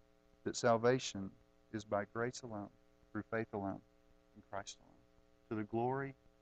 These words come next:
of God alone. Let's pray. Father, we thank you for this word. We thank you that you do not hide from us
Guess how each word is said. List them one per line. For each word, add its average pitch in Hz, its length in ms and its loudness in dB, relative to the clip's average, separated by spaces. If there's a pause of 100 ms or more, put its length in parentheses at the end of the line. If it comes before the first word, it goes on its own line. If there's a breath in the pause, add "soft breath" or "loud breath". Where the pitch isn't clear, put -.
(180)
of 101 120 -8
God 110 300 2 (580)
alone. 98 120 -6 (400)
Let's - 100 -20
pray. 95 160 -10 (960)
Father, 131 240 12
we 127 120 6
thank 135 320 4
you 143 80 0
for 139 180 2
this 135 240 0
word. 104 300 2 (3500)
We 131 80 6
thank 147 240 6
you 143 80 8
that 127 180 4
you 135 60 0
do 123 100 4
not 120 240 2
hide 135 420 0
from 131 260 0
us 113 480 -6